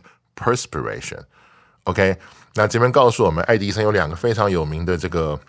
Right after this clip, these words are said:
名言，好，就是 quote。那 quote 这个字本身是引言的意思，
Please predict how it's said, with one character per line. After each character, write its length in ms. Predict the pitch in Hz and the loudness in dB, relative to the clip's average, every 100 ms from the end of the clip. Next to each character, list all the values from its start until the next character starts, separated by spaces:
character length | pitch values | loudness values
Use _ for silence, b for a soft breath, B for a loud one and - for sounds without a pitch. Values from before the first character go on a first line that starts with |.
| _ - | _ -6
名 220 | 95 139 | -2 2
言， 280 | 104 92 113 b b b | 4 2 -2 b b b
好， 320 | - 85 - B B - | 0 0 0 B B -4
就 140 | 95 | -2
是 340 | 85 92 82 - _ | -2 -2 -4 -6 _
quote。 420 | - 120 92 - - B B | 0 2 2 0 -12 B B
那 140 | - 131 | 0 0
quote 380 | - 190 170 - - | 2 2 2 0 -8
这 120 | - | -4
个 80 | 117 | -4
字 140 | 101 | -4
本 200 | 107 82 | -4 -4
身 180 | 80 110 | 0 0
是 120 | - - | 0 -6
引 220 | 98 80 | -6 -4
言 200 | 73 82 | -4 -4
的 60 | 104 | -6
意 180 | 101 82 | -6 -8
思， 260 | - 65 | -10 -14